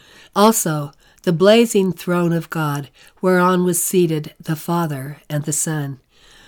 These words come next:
I saw the beautiful streets of that kingdom, which had the appearance of being paved with gold.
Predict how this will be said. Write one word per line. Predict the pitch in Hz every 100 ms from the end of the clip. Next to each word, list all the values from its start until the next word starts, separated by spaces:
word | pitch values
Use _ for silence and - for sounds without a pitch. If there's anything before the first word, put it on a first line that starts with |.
| - -
I |
saw | 226 - 220
the | 196
beautiful | 175 220 226 - 196
streets | - - 202 185 -
of | 170
that | 170 175
kingdom, | - 196 185 165 135 135 _ _ _
which | 185 185
had | 190 170
the | 175
appearance | 175 - 190 180 180 -
of | 175 156
being | 170 156 156
paved | - 190 175 175 165
with | 160 -
gold. | - 151 143 135